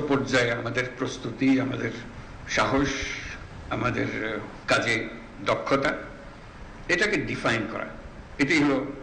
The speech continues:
স্পেশাল সিকিউরিটি ফোর্স। এসএসএফ একটি পেশাদার বাহিনী হিসেবে উন্নত প্রশিক্ষণ, উন্নত প্রযুক্তি, উন্নত মনোবলের সন্নিবেশে দিন দিন আরো উন্নতি সাধন করবে, এই আমার আশা। নিরাপত্তার খাতিরে এসএসএফ কে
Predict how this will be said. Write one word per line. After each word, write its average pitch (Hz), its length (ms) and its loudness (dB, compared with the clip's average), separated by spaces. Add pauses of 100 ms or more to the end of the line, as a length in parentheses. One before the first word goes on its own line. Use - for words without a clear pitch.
(320)
স্পেশাল 113 360 2
সিকিউরিটি 95 340 0
ফোর্স। - 180 -6 (520)
এসএসএফ 190 340 2 (100)
একটি - 220 -6
পেশাদার 180 440 2
বাহিনী 180 320 0
হিসেবে 175 260 -2 (160)
উন্নত 147 280 4 (100)
প্রশিক্ষণ, 190 460 -2 (340)
উন্নত 139 240 6 (100)
প্রযুক্তি, 147 420 -2 (100)
উন্নত 139 240 6 (120)
মনোবলের 131 500 2
সন্নিবেশে 127 540 0 (500)
দিন 127 140 2 (100)
দিন 123 180 2
আরো 127 140 0 (1200)
উন্নতি 135 380 8
সাধন 135 320 2
করবে, 117 220 -2 (220)
এই 127 140 4
আমার 104 240 -2
আশা। - 180 -8 (540)
নিরাপত্তার 185 560 4
খাতিরে 180 320 0 (880)
এসএসএফ 180 400 0
কে 190 60 2